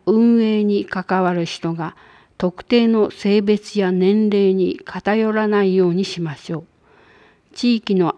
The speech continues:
集まりでは男性が多くなる傾向にあります。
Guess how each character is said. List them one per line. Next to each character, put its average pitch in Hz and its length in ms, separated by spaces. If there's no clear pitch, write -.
集 - 120
ま 214 160
り 185 160
で 175 120
は 147 200
男 202 280
性 214 320
が 202 240
多 202 180
く 190 160
な 185 140
る 202 120
傾 175 320
向 196 220
に 233 160
あ 131 80
り 139 100
ま 143 200
す。 - 240